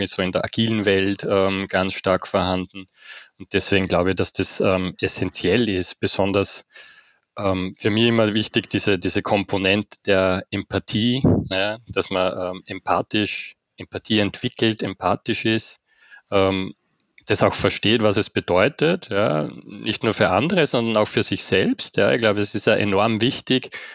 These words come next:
äh, bei sich selbst zu beginnen, ja, auch dieses, ähm, diese, diese, diese, diese Awareness zu haben oder dieses Bewusstsein über sich selbst, ja, okay, was ist grad mit mir los, ja, wo, wo stehe ich gerade, wie fühle ich mich gerade, was denke ich grad, was, was, was mache ich grad, ja,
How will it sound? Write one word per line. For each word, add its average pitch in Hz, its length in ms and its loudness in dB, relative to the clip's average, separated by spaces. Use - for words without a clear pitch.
äh, 107 200 4
bei 92 140 2
sich - 180 0
selbst 117 380 0
zu 156 140 -2
beginnen, 175 680 0
ja, 120 240 2
auch 117 180 2
dieses, 107 600 0
ähm, 101 380 0
diese, 98 280 2
diese, 92 400 -2
diese, 92 380 -8
diese 92 380 0
Awareness 101 560 2
zu 110 160 0
haben 107 200 4
oder 104 180 0
dieses 98 260 -4
Bewusstsein 113 580 -2
über 104 140 0
sich - 180 -8
selbst, - 440 -2
ja, 120 200 2
okay, 110 260 -4
was 104 140 -2
ist - 140 -4
grad - 180 -4
mit 107 180 -6
mir 104 160 2
los, 101 420 0
ja, 110 260 2
wo, 104 260 0
wo 101 160 -6
stehe 113 280 2
ich - 120 -2
gerade, 120 380 2
wie 110 80 0
fühle 127 280 -2
ich 139 40 -4
mich 127 160 -2
gerade, 120 280 2
was 107 180 0
denke 110 320 -2
ich - 60 -6
grad, 117 280 2
was, - 260 -8
was, - 220 0
was - 140 -6
mache 113 260 2
ich 127 120 -2
grad, 127 380 2
ja, 110 200 0